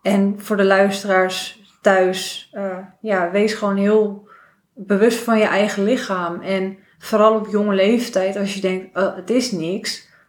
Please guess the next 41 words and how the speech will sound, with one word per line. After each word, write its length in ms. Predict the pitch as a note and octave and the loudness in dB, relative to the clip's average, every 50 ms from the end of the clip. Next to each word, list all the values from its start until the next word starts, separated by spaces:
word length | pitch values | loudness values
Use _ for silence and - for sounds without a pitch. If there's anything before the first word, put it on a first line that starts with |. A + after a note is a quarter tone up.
| _ _ _ | _ _ _
laat 260 | - G#3 G#3 A3+ A#3 B3 | -2 2 2 2 2 0
het 120 | A#3 - | -4 -4
gewoon 240 | - A3+ A3 B3 C4 | -2 0 0 2 2
maar 140 | C4 B3 A3+ | 2 2 2
een 80 | A3+ A3 | 0 0
keertje 280 | A3 A3 G#3+ G#3 - | 0 0 0 -2 -2
testen. 720 | - A3+ A3+ A3+ - - - - D#3+ D#3+ F#3+ B3 C#4+ C#4+ - _ - - - _ _ _ _ _ | -4 -6 -6 -4 -6 -6 -8 -6 -6 -4 -4 -6 -6 -10 -14 _ -20 -20 -20 _ _ _ _ _
En 320 | F#3+ G3+ G3+ F#3+ G3 - - | -2 -2 -2 -2 -2 -6 -10
soms 360 | - - C4 C4 C4+ C4+ C4+ | -4 0 4 4 4 4 4
moet 280 | B3+ B3 C4 C4+ B3+ | 4 4 4 2 2
je 100 | - B3+ | 2 0
helaas 420 | A#3+ A3+ A3+ A3+ A3 A3 A3+ A3+ - | 2 2 4 4 4 4 4 2 2
bij 280 | A3+ G#3+ G#3 G#3 G3+ | 4 4 4 2 0
bepaalde 400 | G3+ G#3+ G#3 - G#3+ G#3+ G#3+ G#3 | -4 -2 2 2 4 4 4 2
artsen 380 | - - G3+ B3 B3+ - - A3 | 2 2 2 2 2 0 -2 -2
een 80 | G#3 G3 | 0 2
beetje 280 | G3+ G#3 G3+ G#3 - - | 2 2 2 0 -4 -6
pushen. 600 | A#3 A#3+ B3 B3 - - B3+ C4 C#4+ D#4 - - - - - - - - - | -4 -2 -2 0 0 0 0 0 -2 -4 -10 -16 -20 -20 -20 -20 -20 -18 -8
Want 220 | - G3+ G3 G3 G3 | -4 -2 -2 0 2
ja, 200 | A3 G3 F#3 E3 | 2 2 0 0
gezien 380 | E3 F3 G#3 F3 G#3 G#3+ G#3 | -2 -2 -2 0 0 0 0
je 80 | G#3 G3 | 2 2
leeftijd 840 | G3+ G3+ G3+ A3 G#3+ - - G#3 F#3+ F3+ F#3 F#3 - - - - - | 4 4 4 4 2 2 0 0 2 0 0 -2 -6 -12 -14 -14 -14
zal 240 | - - G#3+ G#3 G3+ | -8 -4 0 2 2
je 100 | G3+ G3+ | 2 2
niet 200 | G3+ A3 A3 A3 | 2 2 2 0
altijd 240 | G#3 G3+ G3+ G3+ G3 | 0 0 -2 -2 -4
even 300 | - F#3 G3 G#3+ - - | -2 0 0 0 -2 -4
serieus 500 | - - F#3+ F#3 F#3 F#3 G3 A#3 C4 B3 | -4 -4 -2 -2 -2 0 0 0 -2 -2
genomen 460 | - A#3 A3 G#3+ G#3 G3+ G3+ G3 G3 | -2 -2 0 0 0 0 0 -2 -2
worden. 420 | F#3+ F#3+ F#3 F#3 F#3 F#3 F#3 F#3 - - - - - - - - - - - - - | -2 0 0 0 0 0 -2 -6 -10 -16 -20 -20 -20 -20 -20 -20 -20 -20 -20 -12 -6
Maar 220 | G3 F#3+ F#3+ E3+ | -2 0 2 2
als 160 | F#3 A3 - - | 2 0 0 0
je 60 | G3+ | 2
zelf 280 | G3+ G3+ G3+ G#3+ G#3+ | 4 4 4 4 2
het 100 | G#3+ - | -2 -4
gevoel 320 | - - - - G#3+ G#3+ G#3 | -6 -8 -6 -2 0 4 4
hebt, 220 | F#3+ F#3 F#3 - | 4 4 2 2
"Dit 180 | F#3+ F#3 F#3 - | 0 0 0 0
klopt 340 | - A3 A3+ B3 A#3 - - | -2 -2 -2 -2 -2 0 0
niet", 540 | G#3+ G#3+ G#3+ A3 G#3+ - - - - - | 2 4 4 4 2 0 -4 -10 -16 -20